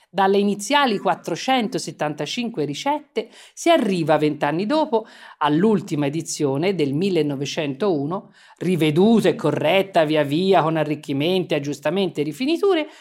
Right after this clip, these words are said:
alla bellezza di settecentonovanta ricette. È un successo senza precedenti. Un bestseller, si direbbe oggi, con un milione e duecentomila copie vendute nelle tredici edizioni curate dall'Artusi stesso.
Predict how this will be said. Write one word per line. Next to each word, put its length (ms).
alla 260
bellezza 640
di 140
settecentonovanta 1400
ricette. 840
È 140
un 160
successo 840
senza 440
precedenti. 680
Un 180
bestseller, 760
si 160
direbbe 520
oggi, 440
con 240
un 180
milione 560
e 60
duecentomila 880
copie 280
vendute 540
nelle 260
tredici 420
edizioni 680
curate 560
dall'Artusi 600
stesso. 640